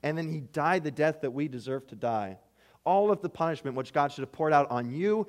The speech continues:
he poured out on Christ instead. And Christ hung on that cross. It says that he became obedient even to death on a cross, and the reason was a cross is because that's where you deserve to be.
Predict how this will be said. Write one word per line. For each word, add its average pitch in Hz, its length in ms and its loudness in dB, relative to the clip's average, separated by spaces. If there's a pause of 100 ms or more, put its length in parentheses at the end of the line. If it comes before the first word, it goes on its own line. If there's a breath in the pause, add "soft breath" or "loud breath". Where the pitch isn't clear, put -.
(140 loud breath)
he 156 80 -2
poured 160 240 0
out 156 140 4
on 123 100 -4
Christ 165 480 0
instead. 127 500 -4 (160 loud breath)
And 131 100 -6
Christ 156 300 0
hung 196 260 -2
on 196 120 0
that 143 220 -2
cross. 117 420 -4 (180 loud breath)
It 123 100 -8
says 147 200 -4
that 135 360 2
he 160 60 -8
became 151 400 -2
obedient 160 500 -4
even 170 220 -6
to 131 120 -8
death 151 280 -2
on 160 100 -4
a 139 40 -8
cross, 151 340 -2
and 135 100 -8
the 127 60 -4
reason 180 260 -2
was 139 140 -6
a 123 60 -10
cross 160 340 0
is 127 80 -18
because 131 220 -6
that's 143 240 0
where 139 80 -4
you 139 100 -2
deserve 127 380 -6
to - 80 -18
be. 101 320 -6